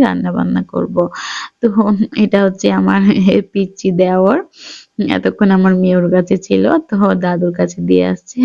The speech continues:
ওর দিকে ক্যামেরা ধরেছি বলে দৌড় দিয়ে চলে যাচ্ছে। <laughs> লজ্জা পাচ্ছিল আসলে, এই জন্য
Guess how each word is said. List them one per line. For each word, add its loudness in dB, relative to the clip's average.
ওর 4
দিকে -2
ক্যামেরা -4
ধরেছি 0
বলে 2
দৌড় 2
দিয়ে 0
চলে -2
যাচ্ছে। -2
<laughs> -2
লজ্জা 2
পাচ্ছিল -4
আসলে, 0
এই 0
জন্য 0